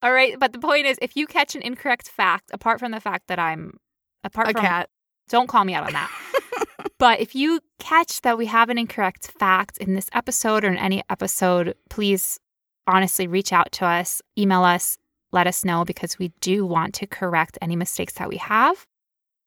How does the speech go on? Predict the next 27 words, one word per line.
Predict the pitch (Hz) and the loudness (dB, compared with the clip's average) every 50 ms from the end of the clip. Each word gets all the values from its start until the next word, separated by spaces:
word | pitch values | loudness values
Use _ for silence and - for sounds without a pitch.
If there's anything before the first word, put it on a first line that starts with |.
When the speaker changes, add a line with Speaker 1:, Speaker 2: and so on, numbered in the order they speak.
| _ _ _ _ | _ _ _ _
Speaker 1:
So | - - - 208 202 196 196 | -2 2 6 6 8 6 6
don't | 185 190 185 180 | 6 4 4 4
be | 202 208 | 2 0
scared | - - - 180 170 170 170 170 175 - | -2 0 0 0 2 2 0 -2 -4 -6
to | - 196 | -4 -2
reach | 185 185 - - | -2 -2 -2 -2
out | 156 156 - - | -4 -4 -4 -6
to | - - | -6 -6
us, | 185 185 - - | -4 -4 -6 -8
because | - - - - - 160 165 170 - - - _ _ _ _ _ _ _ _ - | -10 -10 -8 -6 -4 -4 -4 -4 -6 -10 -12 _ _ _ _ _ _ _ _ -12
sharing | - - - 214 196 190 196 208 214 | -10 -4 0 2 4 4 4 2 2
accurate | - 185 185 - - 185 180 | 0 -2 -2 -2 -2 -2 -2
information | 180 175 - - 180 175 170 165 - - - 185 175 175 180 | -2 -2 -4 -4 -4 -4 -4 -4 -4 -4 -4 -4 -4 -4 -4
is | - - 175 - - - - - - | -4 -4 -4 -4 -6 -8 -10 -10 -8
really | 180 180 180 170 175 | -4 -4 -2 0 0
our | 170 170 | 0 0
number | 165 165 160 156 165 | 0 -2 -2 -4 -4
one | 165 160 160 | -4 -4 -6
priority, | - - 170 160 160 160 160 160 160 156 156 - - | -6 -6 -6 -4 -4 -6 -6 -8 -10 -12 -10 -6 -6
apart | 226 - - 285 269 262 269 - - - - _ _ _ _ _ _ _ _ _ _ _ _ | -6 0 2 4 4 4 4 0 -6 -14 -20 _ _ _ _ _ _ _ _ _ _ _ _
from | - 226 214 | -12 -10 -6
having | 185 190 185 190 196 | -4 -2 -2 -2 -4
fun | 190 - 180 170 | -4 -4 -4 -4
and | 175 170 | -2 -4
making | 165 160 165 - 170 165 | -6 -8 -8 -8 -8 -8
you | 160 165 170 | -8 -8 -8
laugh. | 156 156 135 139 151 - - - | -6 -6 -4 -4 -4 -6 -8 -12